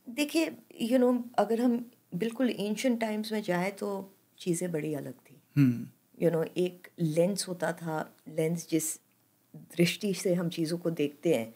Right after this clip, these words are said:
Speaker 2: हम्म।
Speaker 1: उस टाइम पे होता था, which was, उसमें ये डिविजन्स नहीं थी, फॉल्ट लाइंस नहीं थी।
Speaker 2: हम्म।
Speaker 1: ठीक है, अपने तरीके की फॉल्ट लाइंस हुई होंगी,
Speaker 2: हम्म।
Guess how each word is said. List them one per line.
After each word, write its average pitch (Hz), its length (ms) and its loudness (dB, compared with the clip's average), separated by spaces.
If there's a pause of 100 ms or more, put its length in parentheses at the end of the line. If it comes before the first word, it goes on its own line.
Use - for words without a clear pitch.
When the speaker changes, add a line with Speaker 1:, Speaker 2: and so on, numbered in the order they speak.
(100)
Speaker 2:
हम्म। 127 280 2 (120)
Speaker 1:
उस 214 240 2
टाइम 220 180 4
पे 214 100 -4
होता 190 320 -2
था, 196 220 -6
which 202 220 -6
was, 190 220 0 (460)
उसमें 196 360 0
ये 202 120 0
डिविजन्स 170 520 0
नहीं 143 240 -6
थी, 165 80 0
फॉल्ट 156 340 -2
लाइंस 135 320 -4
नहीं - 120 -8
थी। - 180 -16
Speaker 2:
हम्म। 127 300 2 (120)
Speaker 1:
ठीक 330 180 -6
है, 285 60 -2
अपने 269 240 -2
तरीके 220 340 -2
की 220 120 -4
फॉल्ट 190 300 -4
लाइंस 190 280 -2
हुई 233 180 4
होंगी, 139 400 2
Speaker 2:
हम्म। - 80 -10